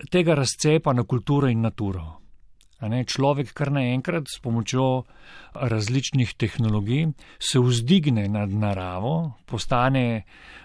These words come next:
ločen od tega naravnega, je človek in narava, ne, kultura in natura. In ta razcep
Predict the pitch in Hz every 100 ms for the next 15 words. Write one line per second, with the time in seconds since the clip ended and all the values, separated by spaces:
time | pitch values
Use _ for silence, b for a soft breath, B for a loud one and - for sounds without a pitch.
0 | - 135 123 151 151 - 123 113 104 -
1 | - 123 113 110 113 110 113 101 85 92
2 | 101 101 - 127 139 139 123 123 117 113
3 | 110 110 101 80 101 101 - 110 - 135
4 | 139 131 120 117 110 110 104 - 120 107
5 | 85 B B B B B B 135 113 -
6 | 196 185 - - 165 175